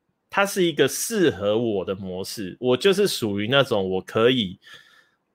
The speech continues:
我之前，我有跟观众讲过啊，我之前学简报的时候，我一天做十四到十六个小时，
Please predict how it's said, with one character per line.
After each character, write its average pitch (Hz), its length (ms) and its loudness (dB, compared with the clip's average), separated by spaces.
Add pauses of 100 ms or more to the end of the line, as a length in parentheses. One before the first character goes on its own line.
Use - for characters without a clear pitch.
(160)
我 110 100 0
之 180 220 -2
前， 127 380 4
我 165 160 2
有 170 100 6
跟 147 180 2
观 151 140 4
众 151 160 2
讲 95 220 -4
过 98 200 0
啊， 90 120 -2
我 98 100 -2
之 156 140 -10
前 135 180 2
学 117 160 0
简 98 220 0
报 107 160 4
的 95 80 0
时 98 160 -6
候， 101 200 2
我 92 140 -2
一 117 80 -4
天 110 380 -2
做 92 400 -4
十 - 240 -12
四 - 300 -10
到 110 140 6
十 104 160 -4
六 98 200 -2
个 82 100 -10
小 - 220 -14
时， - 180 -14